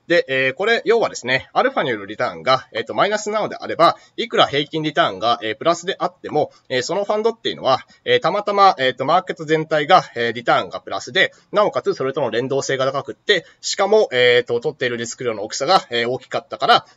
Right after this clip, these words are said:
えー、その分の、えー、リターンを獲得できたのであって、えー、そのファンドの、えー、実力によって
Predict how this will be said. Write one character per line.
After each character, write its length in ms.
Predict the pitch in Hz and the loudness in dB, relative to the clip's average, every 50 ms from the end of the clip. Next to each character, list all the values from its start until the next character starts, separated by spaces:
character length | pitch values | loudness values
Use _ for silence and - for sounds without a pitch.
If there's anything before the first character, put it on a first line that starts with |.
| - | -4
え 100 | - 123 | -2 0
ー、 20 | 120 | 0
そ 120 | - 139 | 0 -2
の 100 | 127 123 | -4 -4
分 200 | 123 131 123 117 | -2 -4 -4 0
の、 200 | 135 185 185 185 - | 0 0 0 0 -2
え 80 | 117 | -6
ー、 40 | 117 | -6
リ 100 | 113 117 | -6 -4
タ 120 | 113 127 113 | -4 -4 -2
ー 100 | 101 113 | 0 2
ン 80 | 175 | 2
を 60 | 190 | 2
獲 300 | 180 - - 127 127 - | 0 -2 -8 -10 -10 -10
得 160 | - 123 - 131 | -12 -12 -8 -6
で 100 | 131 131 | -6 -6
き 60 | - | -6
た 120 | - 104 | -8 -10
の 80 | 82 76 | -10 -10
で 80 | - - | -12 -10
あ 80 | - | -12
っ 60 | 113 - | -12 -12
て、 320 | _ _ - 190 160 - - _ _ | _ _ 0 0 0 0 -4 _ _
え 140 | - 131 131 | -2 0 0
ー、 40 | 123 | 0
そ 120 | - 180 | 0 -2
の 80 | 202 202 | -2 0
フ 80 | - | 0
ァ 80 | 190 185 | 0 -2
ン 100 | 185 180 | -2 -2
ド 80 | 175 185 | -2 2
の、 220 | 208 208 202 - - | 2 2 2 0 0
え 100 | 127 120 | -2 -2
ー、 60 | 120 | -2
実 240 | 113 127 117 - 156 | -2 -6 -4 -2 -2
力 140 | 147 - 151 | -2 -2 -2
に 60 | 143 | -4
よ 60 | 143 | -4
っ 80 | 143 - | -4 -2
て 200 | - 208 139 | 0 0 0